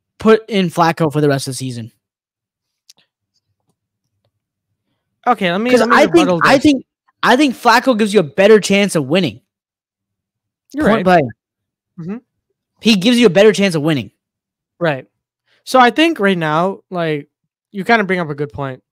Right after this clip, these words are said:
Speaker 2: The Colts are kind of in a dilemma right now where they have to choose between two things. One hand, you have,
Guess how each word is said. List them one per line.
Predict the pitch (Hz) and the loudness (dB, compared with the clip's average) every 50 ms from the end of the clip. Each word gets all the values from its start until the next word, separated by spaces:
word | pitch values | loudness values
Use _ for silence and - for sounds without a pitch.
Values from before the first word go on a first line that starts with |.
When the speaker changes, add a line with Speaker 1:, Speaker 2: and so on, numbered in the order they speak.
| _ _ _ _ _ _ _ - - - - - - - - - - _ | _ _ _ _ _ _ _ -20 -18 -18 -16 -14 -14 -14 -16 -16 -18 _
Speaker 2:
The | - 165 | -14 -10
Colts | - - - - - - | -6 -2 0 0 0 0
are | 294 240 | -2 -4
kind | - - 190 190 190 | -2 -2 -2 -2 -2
of | 185 165 | -2 -4
in | 175 165 165 | -6 -6 -8
a | 151 | -8
dilemma | 127 147 139 143 143 143 143 143 | -8 -10 -10 -8 -10 -10 -10 -12
right | 139 139 135 127 - | -12 -12 -14 -14 -16
now | 139 135 131 135 135 131 | -16 -16 -14 -16 -14 -10
where | 139 147 147 147 147 147 139 139 _ _ _ _ _ _ _ _ _ _ | -8 -4 -2 -2 -2 -2 -4 -6 _ _ _ _ _ _ _ _ _ _
they | 147 143 156 165 170 185 190 190 190 190 185 180 185 - _ _ _ _ _ | -10 -4 0 2 2 4 4 4 4 2 2 0 -2 -6 _ _ _ _ _
have | _ 180 196 190 | _ -2 -2 -2
to | 196 190 | -2 -8
choose | - - - 196 180 | -8 -6 -6 -6 -6
between | 160 180 - - - 170 165 151 | -6 -10 -12 -10 -10 -10 -10 -10
two | - - 185 175 | -8 -8 -8 -6
things. | - 160 143 127 123 123 - _ _ _ _ _ _ _ _ _ _ _ _ _ _ _ | -6 -8 -8 -8 -12 -16 -20 _ _ _ _ _ _ _ _ _ _ _ _ _ _ _
One | 147 151 156 170 190 220 240 254 254 _ _ _ _ _ _ _ _ _ _ _ _ _ _ | -4 -2 0 0 0 -2 -4 -8 -12 _ _ _ _ _ _ _ _ _ _ _ _ _ _
hand, | _ - 160 160 160 160 156 | _ -10 -8 -6 -6 -6 -8
you | 165 160 | -8 -8
have, | 135 156 151 156 151 147 143 135 135 - | -6 -4 -4 -2 -2 -4 -6 -8 -12 -18